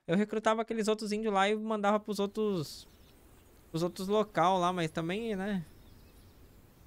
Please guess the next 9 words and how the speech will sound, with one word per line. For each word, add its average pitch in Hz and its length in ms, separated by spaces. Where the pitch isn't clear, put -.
Ah, 127 880
pega 156 220
o 151 40
corpo 147 240
desse 135 180
cara, 151 460
pega, 135 460
pega, 117 420
pega. - 260